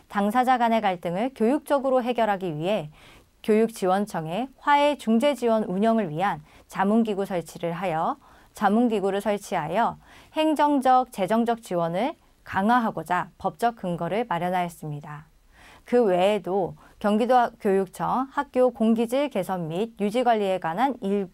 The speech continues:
조례 일부 개정안, 경기도 교육청 남북교육 교류 협력에 관한 조례 일부 개정 조례안, 경기도 교육청 정책 실명제 운영 조례 일부 개정 조례안 등을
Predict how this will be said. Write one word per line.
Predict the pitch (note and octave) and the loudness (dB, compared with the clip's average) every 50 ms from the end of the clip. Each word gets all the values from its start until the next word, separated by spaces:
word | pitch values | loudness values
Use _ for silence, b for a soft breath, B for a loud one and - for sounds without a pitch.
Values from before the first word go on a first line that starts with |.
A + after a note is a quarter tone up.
| _ _ - | _ _ -4
조례 | - A3 A3+ B3+ B3 | 0 2 4 6 4
일부 | G#3+ F#3+ E3 F#3 F3+ | 4 2 0 -2 -4
개정안, | - F3 D#3 F3 E3 D3 D3 C#3+ E3 G#3+ B3+ - B B B B B B B | -4 -4 -4 -4 -6 -6 -8 -6 -6 -6 -6 -6 B B B B B B B
경기도 | A3+ A3+ A#3+ C4+ B3+ D4 A#3 | 2 2 2 4 2 2 2
교육청 | C4 B3+ B3 A3+ A#3 - B3 B3 B3 A3+ | 2 2 2 0 0 0 0 2 2 2
남북교육 | G#3 F#3 G3 A3 A#3+ C#4+ D#4+ - - - A#3 A3+ A3+ A#3 B3 A#3 A#3 | 2 2 2 4 4 2 2 0 0 2 2 4 4 2 2 0 0
교류 | - F3 F3 G#3 G#3 G#3+ A3 A3+ | -2 -2 2 2 4 4 2 2
협력에 | A3+ C#4+ D4+ D#4 D#4 D4+ C#4+ C4 B3 | 0 0 0 0 2 2 0 0 -2
관한 | - - D#3+ D#3+ F3+ G#3 B3+ D4+ D4+ - | -2 -4 -6 -4 -2 -2 -2 -2 -4 -8
조례 | - - - F3+ F#3 - | -6 -4 -2 -2 -2 -2
일부 | - G#3 G#3+ A3+ B3 C4+ | 0 -2 0 0 0 -2
개정 | A#3 G#3+ F3+ E3 F3+ F3 E3+ | -2 -2 -4 -4 -2 -4 -4
조례안, | D#3 D#3 D3+ D#3 D3+ D#3 - - _ B B B B B B B B | -6 -6 -8 -8 -10 -12 -14 -18 _ B B B B B B B B
경기도 | - G#3+ G#3+ A3 A#3+ B3+ C4 B3 | -2 2 2 4 4 4 4 4
교육청 | A3+ B3 A#3+ A3+ A3+ - B3 A#3 A3+ A#3 A#3 A#3+ A3+ A#3 - | 4 4 2 2 -2 0 2 2 4 4 2 0 -4 -8 -10
정책 | - G3+ F#3+ F#3+ F#3+ - D4 D4 | -6 -4 -2 -2 0 0 -2 -2
실명제 | - - C4+ B3 A#3+ A#3 A3+ A3+ A3+ A3 - | 0 -2 0 0 2 2 2 2 0 0 0
운영 | - G3+ A3 A#3+ C4 B3+ B3 A#3 | 0 2 4 4 4 4 2 0
조례 | - - G3+ F#3+ G#3 A#3 - - | -2 -4 -2 0 0 -2 -2 0
일부 | G3+ G#3 A3 G#3+ B3+ C#4 | 0 0 0 0 0 0
개정 | A#3 B3+ B3 A3+ A3 G#3 | 0 0 0 0 -2 -2
조례안 | - F3+ D#3 F3 F3 F3 F3 E3+ | -4 -4 -4 -4 -2 -4 -4 -6
등을 | - E3 D#3+ G3+ B3+ D#4 | -8 -6 -4 -2 -2 -4